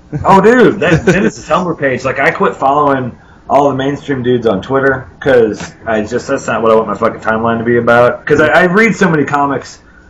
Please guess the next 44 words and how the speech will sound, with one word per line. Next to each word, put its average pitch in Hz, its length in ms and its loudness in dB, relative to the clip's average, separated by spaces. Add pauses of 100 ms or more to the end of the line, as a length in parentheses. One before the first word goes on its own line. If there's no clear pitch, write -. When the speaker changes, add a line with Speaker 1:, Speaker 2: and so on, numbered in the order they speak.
(220)
Speaker 2:
that, 131 200 0
like, 127 180 2
I 147 100 2
don't 151 240 0
need 135 220 -2
to 120 60 -8
hear 123 500 -4 (320)
gossip 139 580 0
or 113 220 -2
previews 135 680 -2
or 120 60 -2
what's 117 220 -2
coming. 123 200 -4
I 120 120 2
don't 147 160 4
need 147 120 2
to 123 60 -4
hear 131 200 0
any 127 100 2
of 117 80 4
that 107 120 0
shit. 113 280 0
Like, 110 140 -2
I'll 127 120 4
just 113 120 -4
read 127 160 0
the 107 60 -2
books 107 240 0
when 107 80 -6
they 92 100 -6
come 98 140 -4
out. 98 260 0
Speaker 1:
Mm-hmm. - 440 -8
Speaker 2:
But 131 340 2
Bendis' 160 560 2
fucking 117 320 -2
Tumblr 151 440 0
page 104 420 -2
is 110 220 2
badass, 95 840 -2
'cause 92 140 -12
that 113 160 -2
dude 107 200 -2
puts - 320 -2